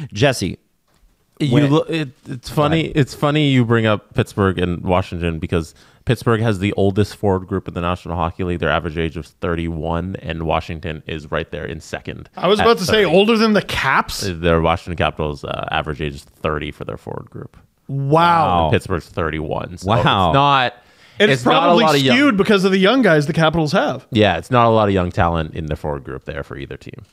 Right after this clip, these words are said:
Speaker 1: And
Speaker 3: Wow.
Speaker 1: something else that's sort of frustrating for the Capitals is, uh, people have forgotten this. Max Pacioretty is a Washington Capital.
Speaker 3: Mm-hmm. Oh.
Speaker 1: Uh, but he suffered, has, has suffered two torn Achilles since the summer of twenty twenty-two.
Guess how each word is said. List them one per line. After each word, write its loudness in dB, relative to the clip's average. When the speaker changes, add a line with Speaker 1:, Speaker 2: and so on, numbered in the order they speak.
Speaker 1:
And 2
Speaker 3:
Wow. -6
Speaker 1:
something -2
else 0
that's -4
sort -4
of -4
frustrating -4
for -14
the -8
Capitals -2
is, 0
uh, 2
people -4
have -2
forgotten 0
this. -4
Max -2
Pacioretty 0
is -6
a -6
Washington -8
Capital. -12
Speaker 3:
Mm-hmm. -12
Oh. 6
Speaker 1:
Uh, 4
but 2
he 2
suffered, 0
has, 0
has -2
suffered 0
two 0
torn 2
Achilles 0
since -4
the -12
summer 0
of -8
twenty -2
twenty-two. 0